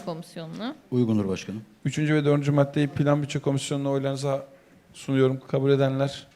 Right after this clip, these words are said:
Speaker 3: kabul etmeyenler oy birliğiyle kabul edilmiştir. Beşinci madde.
Speaker 1: Hukuk komisyonuna.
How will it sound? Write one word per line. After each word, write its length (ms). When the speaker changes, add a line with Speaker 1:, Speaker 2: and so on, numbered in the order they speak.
Speaker 3:
kabul 160
etmeyenler 500
oy 140
birliğiyle 220
kabul 180
edilmiştir. 640
Beşinci 300
madde. 320
Speaker 1:
Hukuk 380
komisyonuna. 720